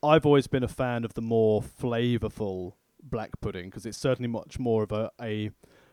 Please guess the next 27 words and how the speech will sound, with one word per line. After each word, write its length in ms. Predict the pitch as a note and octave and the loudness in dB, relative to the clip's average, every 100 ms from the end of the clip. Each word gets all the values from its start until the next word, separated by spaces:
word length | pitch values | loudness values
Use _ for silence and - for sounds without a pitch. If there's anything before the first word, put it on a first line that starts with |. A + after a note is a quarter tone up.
| _ | _
prominent 680 | - - B2+ A#2 A2 G#2+ G2+ _ - | -10 0 2 2 -2 -4 -8 _ -8
taste 680 | - G#2+ F#2+ - - - - _ - | -6 -4 -8 -12 -16 -18 -20 _ -10
and 460 | A2 G#2+ G#2 G2+ - - _ - | -6 -6 -6 -10 -14 -20 _ -6
aroma, 600 | A#2 A2 A#2+ A#2 G#2 G2 | -2 2 2 2 0 -2
I 120 | G2+ | -2
find, 300 | - G#2 F#2+ | -4 -6 -6
with 140 | F#2+ | -8
black 200 | - G#2+ | -8 -8
pudding 240 | - G2+ F#2+ | -6 -8 -8
over 200 | G2 F#2+ | -8 -6
white 260 | G2 G#2 | -4 -4
pudding. 340 | - F#2+ D#2+ D#2 _ _ _ - - | -6 -8 -10 -18 _ _ _ -10 0
I 60 | |
think 200 | F3+ G#3+ | 2 2
white 240 | F#3+ F#3+ - | 4 4 4
pudding 340 | E3+ E3+ D#3 | 0 2 0
is, 240 | D3 C3+ - | 0 -2 -6
is 180 | F3 C3+ | -6 -6
good, 260 | - D3 C3+ | 6 6 6
again, 220 | C#3+ C3 | 2 -2
from 200 | - C3 | 0 2
a, 120 | B2+ | 2
<laughs> 320 | - - - | 2 0 2
from 160 | - C#3+ | 4 4
an 100 | C3 - | 2 2
entry-level 800 | G#3 G#3+ E3 D#3 C#3+ C#3+ B2+ B2 | 2 4 2 4 6 4 2 2
pudding, 520 | - D#3+ D3 B2+ A#2+ | 2 4 4 0 -4